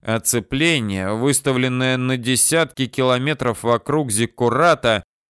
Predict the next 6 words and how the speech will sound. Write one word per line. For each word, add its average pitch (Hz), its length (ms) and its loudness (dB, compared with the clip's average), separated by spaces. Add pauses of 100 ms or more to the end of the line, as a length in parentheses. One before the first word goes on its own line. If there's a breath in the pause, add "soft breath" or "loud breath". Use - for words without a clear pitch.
(160)
сдержало 131 920 2
толпы 135 540 0
зевак, 117 500 2
желающих 131 680 2
своими 147 540 2
глазами 151 760 0